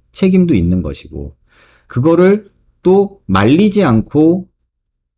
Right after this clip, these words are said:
원하는 대로 해줬다고 무조건 의사들만 탓하지 말자.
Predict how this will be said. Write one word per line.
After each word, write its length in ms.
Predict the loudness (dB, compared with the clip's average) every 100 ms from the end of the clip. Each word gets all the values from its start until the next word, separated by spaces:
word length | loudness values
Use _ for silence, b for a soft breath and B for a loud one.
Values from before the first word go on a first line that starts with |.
| _ _ _ _ _
원하는 400 | 0 2 2 2
대로 220 | 0 -2
해줬다고 800 | -4 -4 -4 -4 -4 -2 -4 -6 _
무조건 600 | -4 -2 -2 -2 0 0
의사들만 680 | 0 -2 0 0 0 -2
탓하지 420 | -6 -10 -8 -8 -6
말자. 600 | -8 -12 -16 -20 -20